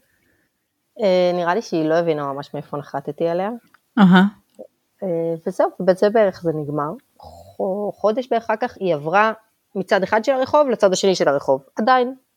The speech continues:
Speaker 1: צמוד לבית שלי, ובאחד הימים ככה עברתי שם,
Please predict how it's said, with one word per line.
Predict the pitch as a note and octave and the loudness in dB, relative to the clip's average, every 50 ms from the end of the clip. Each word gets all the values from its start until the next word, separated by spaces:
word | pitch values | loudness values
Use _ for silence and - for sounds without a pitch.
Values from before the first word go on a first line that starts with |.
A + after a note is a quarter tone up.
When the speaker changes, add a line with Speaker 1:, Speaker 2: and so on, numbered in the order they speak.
| _ _ _ | _ _ _
Speaker 1:
צמוד | - - F#3 F3 E3+ E3 | -6 -4 -2 0 -2 -2
לבית | D#3+ D3+ F3+ G3+ B3 B3 | 0 0 0 0 0 -2
שלי, | - C#4+ D#4 E4+ _ _ _ _ _ _ _ _ _ _ _ _ _ _ _ _ _ _ _ - | -6 -6 -8 -8 _ _ _ _ _ _ _ _ _ _ _ _ _ _ _ _ _ _ _ -6
ובאחד | G3 F3 D#3+ F3 E3+ - A3+ A#3+ C4 | -2 0 0 0 2 2 2 2 4
הימים | C#4 D4 D#4+ E4+ E4 D#4+ | 2 2 2 0 0 -2
ככה | A3 - - F#3 E3+ D#3+ D#3+ D#3+ D#3+ D#3+ D#3 D3+ D3+ D3+ D3+ D3+ D#3 D#3 - - _ _ _ _ | -6 -6 -2 -2 -2 0 -2 -4 -6 -6 -6 -6 -8 -8 -10 -10 -12 -14 -16 -20 _ _ _ _
עברתי | E3 D3 F3+ A3+ C#4 D#4 F#4 F4 | -4 0 2 4 4 2 0 -2
שם, | - - B3 | -2 -2 -2